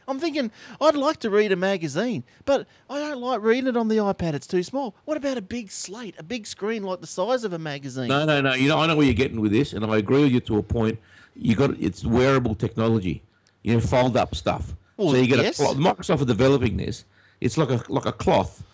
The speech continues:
Speaker 1: Yeah,
Speaker 2: You know,
Speaker 1: whatever.
Speaker 2: you lay it out, and you think, and there's your screen, and there's your keyboard.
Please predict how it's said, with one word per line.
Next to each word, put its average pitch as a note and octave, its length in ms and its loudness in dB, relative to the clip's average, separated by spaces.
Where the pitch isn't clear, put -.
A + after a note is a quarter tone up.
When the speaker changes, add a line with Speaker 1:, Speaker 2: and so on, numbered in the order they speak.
Speaker 1:
Yeah, E3+ 220 2
Speaker 2:
You - 40 0
know, G4 40 -8
Speaker 1:
whatever. C#3 320 2
Speaker 2:
you C3 140 2
lay D#3 260 2
it C#3 100 0
out, B2 300 2
and B2 100 -2
you B2+ 80 0
think, C#3 220 -4
and B2 120 0
there's A#2+ 200 2
your G2 80 -6
screen, C3 360 0
and A#2 140 0
there's F2 160 2
your F#2+ 80 -4
keyboard. C#3 480 0